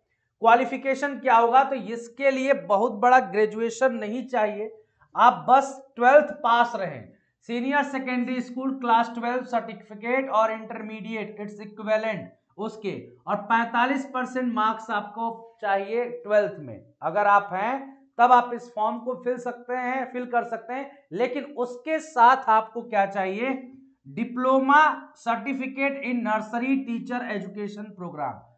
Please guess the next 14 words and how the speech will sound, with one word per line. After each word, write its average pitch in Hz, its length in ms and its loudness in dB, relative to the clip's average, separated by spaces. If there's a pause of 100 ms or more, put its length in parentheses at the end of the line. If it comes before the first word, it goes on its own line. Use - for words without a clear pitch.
(120)
अब 156 220 -10
कुछ 185 180 -14
लोग 202 200 -12
कहेंगे 190 280 -8
सर 185 200 -10
हम 180 200 -8
डीएलएड 156 380 -8
किए 123 240 -16
हैं, 120 240 -16 (540)
हम 147 180 -12
तो 214 100 -4
भर 185 200 0
सकते 254 360 -2
हैं। 262 200 0